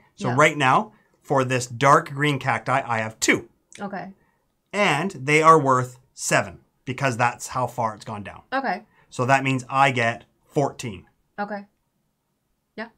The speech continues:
Speaker 1: Do you understand?
Speaker 2: Yeah.
Speaker 1: So you go, so it says here, um, players should count the total number of cacti of each type that they have enclosed in shapes.
Speaker 2: Mm-hmm.
Speaker 1: You can do this by marking X's over the cacti in the top left corner,
Speaker 2: Okay.
Speaker 1: which we're doing.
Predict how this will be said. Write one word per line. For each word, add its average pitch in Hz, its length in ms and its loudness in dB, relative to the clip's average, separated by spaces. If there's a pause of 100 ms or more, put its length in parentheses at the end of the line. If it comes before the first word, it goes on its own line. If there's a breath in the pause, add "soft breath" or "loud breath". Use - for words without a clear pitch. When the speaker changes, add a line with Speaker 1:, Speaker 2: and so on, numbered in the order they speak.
Speaker 1:
Do 110 60 -14
you - 20 -10
understand? 165 520 2
Speaker 2:
Yeah. 202 160 -8
Speaker 1:
So - 120 -4
you 139 140 0
go, 147 300 0
so 139 200 -4
it 120 40 -10
says 165 320 -4
here, 156 320 -2 (420 loud breath)
um, 127 800 -2 (1800)
players 214 300 4
should 233 180 -4
count 160 280 0
the 156 80 -6
total 262 380 0
number 185 220 2
of 185 120 0
cacti 131 380 -2
of 127 200 -6
each 226 260 -8
type 127 340 -4
that 127 200 -2
they 131 120 -4
have 120 260 -2
enclosed 135 440 -6
in 143 80 -8
shapes. - 540 -4
Speaker 2:
Mm-hmm. 185 300 -12 (180)
Speaker 1:
You 139 120 -6
can 180 140 0
do 139 120 -2
this 139 140 -2
by 151 140 0
marking 123 440 -2
X's - 340 -6
over 123 220 -6
the 123 80 -6
cacti 113 440 -8
in 113 100 -6
the 113 60 -8
top 104 340 -14
left - 240 -18
corner, 127 420 0 (140)
Speaker 2:
Okay. 196 140 -8
Speaker 1:
which - 120 -10
we're 143 100 -2
doing. 135 240 -2